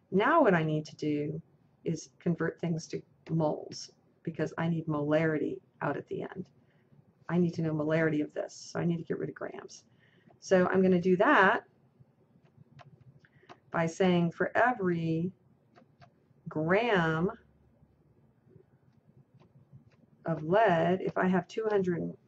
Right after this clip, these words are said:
seven point two grams, I have a mole. And this is, of course, just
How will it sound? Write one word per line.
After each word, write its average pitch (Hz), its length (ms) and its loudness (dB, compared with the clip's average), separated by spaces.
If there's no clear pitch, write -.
seven 185 520 0
point - 340 -6
two 320 220 -4
grams, 156 720 -2
I 160 80 -8
have 147 200 -10
a 180 60 -2
mole. 262 400 -6
And 160 200 -2
this 240 680 2
is, 160 120 -8
of 151 120 -12
course, 151 400 -2
just - 560 -4